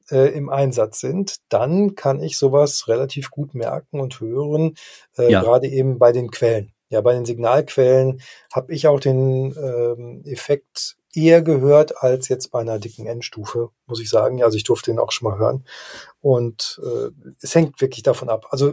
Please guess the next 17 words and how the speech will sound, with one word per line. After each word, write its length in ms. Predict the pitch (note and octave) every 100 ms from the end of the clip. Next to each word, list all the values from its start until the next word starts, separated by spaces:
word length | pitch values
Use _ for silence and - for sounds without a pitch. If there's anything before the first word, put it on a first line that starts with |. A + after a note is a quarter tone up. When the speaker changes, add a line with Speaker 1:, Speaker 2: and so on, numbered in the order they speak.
| -
Speaker 1:
ausprobieren, 840 | D3 E3+ - D3+ D#3+ F3+ F3+ F3 -
äh, 220 | C#3 C3+
ich 160 | C3+
glaube, 320 | - C3 C3+ C#3
da 100 | B2+
muss 220 | C3+ -
man 80 | C3
auch 160 | C3
sowieso 340 | - A#2 A#2+ C#3+
in 120 | D3
Kommunikation 720 | C#3+ C3+ C3 B2+ - C3+ C3+
mit 200 | C3+ C3
dem 300 | C#3+ B2 A#2+
Händler 340 | - C3+ C3 A#2+
des 140 | A2+
Vertrauens 720 | - A#2+ - A#2 C#3+ D#3 -
sein, 420 | B2+ B2+ B2+ C3